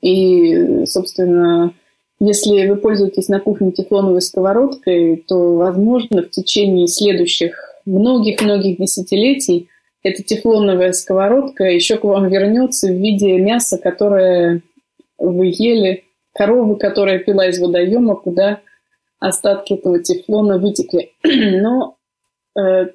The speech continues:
сам по себе тефлон, он инертен, то есть он никак не взаимодействует ни с чем. Опасны продукты его термического разложения. То есть, грубо говоря, <clears throat> вы выкидываете вашу сковородку на помойку,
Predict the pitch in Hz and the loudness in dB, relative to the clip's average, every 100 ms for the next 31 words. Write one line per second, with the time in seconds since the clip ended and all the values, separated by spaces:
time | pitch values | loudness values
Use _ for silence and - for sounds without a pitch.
0 | _ - 269 277 277 220 226 202 208 214 | _ -2 -2 -2 -2 -4 -4 -6 -2 0
1 | 202 185 175 214 214 175 185 156 147 - | 0 0 -2 0 0 0 -4 -8 -6 -6
2 | - 202 220 214 202 202 226 208 190 190 | -6 -2 0 2 0 0 -2 -2 -2 0
3 | 196 208 196 175 - 151 349 - - 302 | 0 0 0 -2 -2 -2 0 -2 0 -2
4 | 311 - _ _ _ _ _ 170 - 269 | -2 -10 _ _ _ _ _ -8 -2 0
5 | 285 - 254 240 240 220 - 202 196 202 | 0 0 0 2 0 -2 -4 -2 0 0
6 | 269 269 214 196 196 226 226 196 233 - | 0 -2 0 0 0 -2 -2 0 0 -2
7 | - 202 196 196 208 220 190 175 180 175 | -2 -2 0 0 0 2 2 2 0 -2
8 | 214 240 214 185 185 185 233 254 - - | 0 -2 0 0 0 0 0 -4 -4 0
9 | 294 226 196 180 220 214 247 196 185 185 | 2 2 0 -2 -4 -2 -4 -2 -2 -2
10 | 180 180 190 180 - 190 196 180 - 175 | -2 -2 -4 -8 -8 -2 -2 -2 -6 -8
11 | 170 190 302 320 277 | -4 0 0 0 0